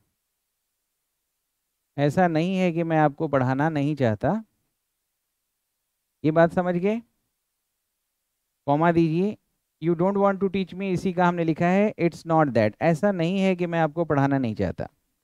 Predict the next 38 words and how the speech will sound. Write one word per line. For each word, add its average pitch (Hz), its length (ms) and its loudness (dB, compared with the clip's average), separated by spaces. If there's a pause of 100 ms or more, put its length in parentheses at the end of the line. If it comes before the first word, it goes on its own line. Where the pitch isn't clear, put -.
(540)
तो 156 140 0
एक 185 220 4
क्लॉज, 190 280 4
that 170 220 6
क्लॉज 185 260 2
दो 175 140 0
बनेगा 180 320 0
यहाँ 175 200 2
पे। 190 340 -2
एक 170 320 2
हमने 175 400 0
ये 165 160 2
जो 170 100 0
इन्फरेंस 170 460 -2
निकाला 156 340 4
था 151 120 4
आपने 151 280 -2
कि 170 120 -4
मैं 156 120 0
पढ़ाना 147 340 0
नहीं 156 140 -2
चाहता, 147 360 4 (120)
उसको 180 300 -4
मैंने 180 240 -2
मना 151 260 2
क-, 110 240 -8
किया 113 180 -2 (240)
नॉट 143 200 2
लगा 113 260 2
के, 92 280 -8
"It's 160 220 -6
not 139 260 2
that", 78 180 -4 (180)
ऐसा 170 260 0
नहीं 185 260 -2
है 196 100 0
कि 175 120 -6
मैं 170 320 -2